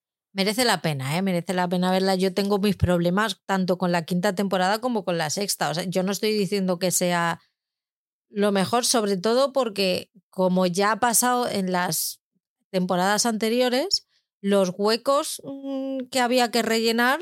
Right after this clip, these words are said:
se rellenaron inventándose, eh, diálogos. O sea, lo que está claro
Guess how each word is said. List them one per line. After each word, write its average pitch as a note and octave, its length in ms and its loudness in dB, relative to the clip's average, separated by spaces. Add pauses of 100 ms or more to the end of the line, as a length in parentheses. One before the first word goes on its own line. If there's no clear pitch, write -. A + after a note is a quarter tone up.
se - 320 2
rellenaron F#3 960 2
inventándose, G3 1300 0
eh, F#3 40 0
diálogos. F#3 920 0
O F3 140 -8
sea, F3+ 340 0
lo F3+ 360 -4
que F#3 160 2
está F#3 280 -2
claro A#3+ 480 0